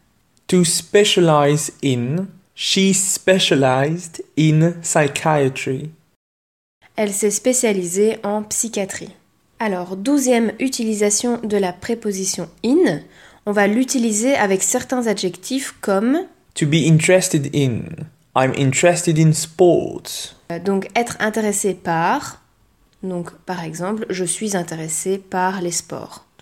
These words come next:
Speaker 1: To be disappointed in. I'm disappointed in you.
Speaker 2: Je suis déçu de toi.
Speaker 1: To be implicated in. He was implicated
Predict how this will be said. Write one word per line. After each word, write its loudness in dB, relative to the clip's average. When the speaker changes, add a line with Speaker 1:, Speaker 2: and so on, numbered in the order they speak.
Speaker 1:
To 0
be 0
disappointed 2
in. -2
I'm 2
disappointed 0
in 0
you. 0
Speaker 2:
Je 0
suis 0
déçu 0
de -2
toi. -10
Speaker 1:
To -2
be 2
implicated 2
in. 0
He 2
was 4
implicated -2